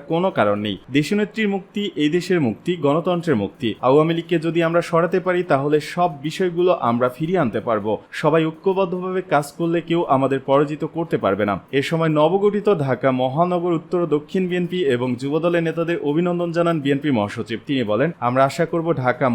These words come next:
মহানগরের নতুন কমিটির নেতৃত্বে সংগঠন আরও শক্তিশালী হবে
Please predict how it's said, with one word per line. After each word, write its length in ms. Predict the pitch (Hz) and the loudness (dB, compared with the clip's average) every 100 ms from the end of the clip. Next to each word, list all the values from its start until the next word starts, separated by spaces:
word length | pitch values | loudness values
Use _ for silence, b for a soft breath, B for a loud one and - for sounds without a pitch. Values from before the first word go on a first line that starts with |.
| 120 | 0
মহানগরের 640 | 123 165 180 180 185 151 | 0 0 0 0 2 2
নতুন 200 | 139 175 175 | 0 -2 -2
কমিটির 440 | 175 170 175 160 | -2 -2 -2 0
নেতৃত্বে 440 | 139 139 127 - 156 165 - - | 0 -2 -6 -4 -4 -4 -10 -2
সংগঠন 440 | 147 160 175 185 175 | 0 0 -2 -4 -4
আরও 260 | - 131 165 | -2 0 0
শক্তিশালী 600 | 165 160 151 185 190 180 | 0 -4 -4 -4 0 0
হবে 260 | 165 170 | 2 0